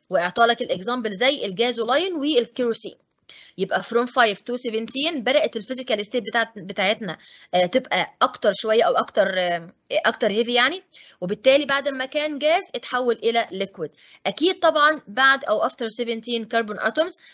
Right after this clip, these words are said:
هيتحول إلى solid زي مين؟ زي البرافين واكس. آه، metals are، are covered by heavy alkanes like grease. ده بالنسبة لمين؟ ده بالنسبة لي ال، ال properties الخاصة أو ال physical properties الخاصة بالألكان. نيجي بقى نتكلم على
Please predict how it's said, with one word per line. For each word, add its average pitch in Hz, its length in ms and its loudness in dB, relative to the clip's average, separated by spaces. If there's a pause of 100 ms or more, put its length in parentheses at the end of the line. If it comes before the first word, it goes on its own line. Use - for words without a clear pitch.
هيتحول 240 540 2
إلى 208 160 2
solid 220 280 -2
زي 202 320 -4
مين؟ 202 320 -4 (320)
زي 208 240 6
البرافين 190 480 2
واكس. - 440 -8
آه، 190 360 6
metals 302 460 2
are، 262 540 4
are 269 100 2
covered 262 400 -2
by 226 440 -2
heavy 240 280 0
alkanes 226 460 0
like 214 320 2 (180)
grease. - 340 -10 (160)
ده 214 80 8
بالنسبة 208 440 -4
لمين؟ 202 340 -4
ده 208 80 4
بالنسبة 196 520 -2
لي 247 340 -4 (380)
ال، 190 220 2
ال 175 520 2
properties 208 440 4
الخاصة 285 500 -2
أو 214 200 0
ال 185 60 -8
physical 330 440 0
properties 254 580 -4
الخاصة 240 420 -4
بالألكان. - 640 -8 (180)
نيجي 320 240 4
بقى 311 180 4
نتكلم 302 500 4
على 262 340 2